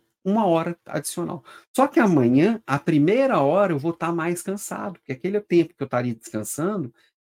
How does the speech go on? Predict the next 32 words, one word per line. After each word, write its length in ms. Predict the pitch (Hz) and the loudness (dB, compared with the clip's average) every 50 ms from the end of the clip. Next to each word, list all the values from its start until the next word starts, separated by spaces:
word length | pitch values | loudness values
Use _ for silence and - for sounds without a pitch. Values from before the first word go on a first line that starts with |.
| _ _ _ _ _ | _ _ _ _ _
eu 140 | - 151 151 | 4 4 6
não 460 | 156 165 170 180 196 220 247 262 247 | 6 6 6 6 4 4 4 2 0
aproveitei 640 | 214 170 - - 156 147 135 139 127 113 - 131 120 | 0 -2 -2 -2 -2 0 0 0 -2 -2 -4 -6 -6
pra 140 | 113 113 113 | -6 -6 -8
descansar. 540 | 110 - - - 110 104 - - - 113 - _ _ _ | -8 -10 -10 -10 -10 -10 -12 -14 -18 -20 -20 _ _ _
Então, 120 | - 160 165 | -4 0 0
a 60 | 165 | 2
minha 260 | 165 180 202 220 214 | 2 2 0 -2 -2
primeira 560 | - - 180 170 160 196 240 302 311 302 247 | -2 0 0 0 2 2 2 2 4 4 4
hora 200 | 202 180 170 160 | 4 2 2 2
do 100 | 143 139 | 2 0
dia, 140 | 127 131 131 | 0 0 -2
que 100 | 127 131 | -2 -2
deveria 300 | 131 127 131 131 120 123 | -2 0 0 0 -2 -2
ser 140 | 113 - 123 | -4 -4 -2
uma 140 | 120 117 113 | 0 0 2
hora 160 | 113 117 113 | 2 2 2
igual 160 | 110 117 117 | 2 0 0
a 40 | 117 | 0
um 60 | 110 | -2
X, 240 | - - - 190 - _ _ _ _ - | -4 -6 -8 -10 -10 _ _ _ _ -6
eu 80 | 127 | -4
já 120 | 113 165 165 | -4 -4 -4
começo 440 | - 151 131 131 165 196 196 - - | -2 0 2 2 2 0 -2 -4 -4
com 80 | 190 | -4
uma 160 | 170 165 151 139 | -4 -2 -2 -2
hora 300 | 139 135 143 160 165 170 | -2 -2 -2 -2 -2 -4
igual 260 | 160 139 147 151 147 | -2 0 2 4 4
a 80 | 147 | 4
zero 360 | 120 - - 139 143 147 139 120 | 2 2 2 2 2 2 0 -2
sete 400 | - - - 139 135 135 - - | -2 -2 0 0 0 -2 -4 -10
X. 440 | - - - 98 - - - - | -12 -12 -12 -12 -14 -16 -20 -20